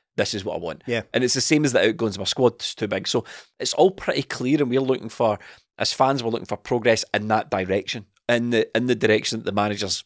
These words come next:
Speaker 1: publicly stated. It's, it's really obvious.
Speaker 2: And he's pouring cold water on any ideas of, like, a new signing as well. So,
Speaker 1: Yeah.
Speaker 2: for example, Rocco Vata comes in out of the wilderness and scores against Buckie Thistle. Looks good,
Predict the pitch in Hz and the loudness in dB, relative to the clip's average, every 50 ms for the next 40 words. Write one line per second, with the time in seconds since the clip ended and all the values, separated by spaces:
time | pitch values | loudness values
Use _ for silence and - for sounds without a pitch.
0 | _ - - - - - 123 - - - - 95 - - - 98 98 92 - 110 | _ -14 -10 -8 -6 -4 -4 -6 -4 -4 -4 -4 -4 -2 -2 -2 0 0 0 -2
1 | 110 - - - - - - 110 - - - 113 110 113 120 135 131 107 90 95 | -2 -2 -2 -2 -2 0 0 -2 0 0 -2 -2 2 4 4 6 6 4 2 0
2 | 107 117 110 110 - - - - 147 139 123 - - 165 170 175 165 156 - - | 0 0 0 0 0 -4 -4 -2 0 0 0 2 6 6 8 8 6 4 4 4
3 | 143 135 131 117 117 120 120 117 - 135 127 120 104 120 117 117 117 113 98 - | 2 2 2 2 2 2 2 2 2 2 2 2 2 2 2 2 0 -2 -6 -8
4 | _ - 131 123 123 123 120 120 120 120 104 117 113 113 113 110 - 117 107 98 | _ -4 -2 -2 0 0 0 0 0 0 0 0 0 0 0 0 0 0 -2 -2
5 | - - - _ _ - 113 123 123 123 - 131 120 117 117 113 - - 117 120 | -4 -10 -18 _ _ -6 -2 -2 0 0 0 0 0 0 -2 -2 -2 -2 -2 -2
6 | 120 127 127 120 - - 113 104 107 110 110 104 - 143 120 113 107 156 143 143 | -2 -4 -4 -6 -8 -8 -6 -4 -2 -2 -2 -2 0 0 2 4 4 4 2 2
7 | 110 120 123 120 117 127 123 135 135 - - 127 101 110 110 113 - - 123 - | -2 -4 -4 -4 -4 -2 0 0 0 0 -2 -2 -2 -2 -2 -2 -2 -4 -6 -4
8 | 127 117 110 117 117 117 107 104 117 120 107 110 117 107 123 117 113 113 - - | -4 -4 -2 -2 -2 -2 -2 -2 -2 -2 -2 -2 -4 -4 -4 -4 -4 -2 -4 -4
9 | 120 107 - - 117 110 110 113 110 113 110 110 - - 110 - 110 - 113 113 | -4 -6 -4 -2 0 0 0 0 -2 -2 -2 -2 -2 -4 -4 -4 -2 -2 -2 0
10 | - 131 123 113 143 175 180 175 - - 156 160 160 160 | 0 0 0 2 2 2 2 0 0 2 2 2 2 0